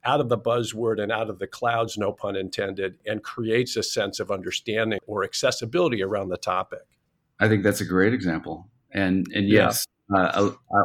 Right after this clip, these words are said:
Speaker 2: when I talk to people, I have to ask them if they're familiar with I O T or Internet of Things, because, you know, a lot of people are and a lot of people are not today. So there's a, there's an education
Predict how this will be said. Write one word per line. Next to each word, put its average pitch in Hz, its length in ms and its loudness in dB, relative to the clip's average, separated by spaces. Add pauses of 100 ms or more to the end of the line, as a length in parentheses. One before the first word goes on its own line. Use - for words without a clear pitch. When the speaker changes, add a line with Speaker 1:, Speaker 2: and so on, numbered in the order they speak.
Speaker 2:
when 110 100 4
I 110 60 8
talk 110 240 4
to - 120 -2
people, 104 680 2 (260)
I 107 120 0
have 135 180 4
to 95 100 -2
ask 104 260 2
them 98 140 0
if 90 80 -8
they're 87 140 -6
familiar 92 500 0
with 90 240 -4 (140)
I 95 160 2
O 90 100 2
T 92 380 -4
or 87 120 0
Internet 92 380 -2
of 90 120 -6
Things, 92 680 -4
because, 95 640 -6
you - 160 -6
know, 98 240 -6
a 95 80 -2
lot 95 160 2
of 92 80 -4
people 92 380 -4
are 120 240 4
and 107 100 2
a - 20 2
lot 95 140 0
of 90 60 -4
people - 260 -8
are 85 140 0
not 87 400 0 (160)
today. 90 440 -2
So 87 160 -6
there's 90 200 -4
a, 87 160 0 (180)
there's 90 160 -6
an 90 80 2
education 90 720 -4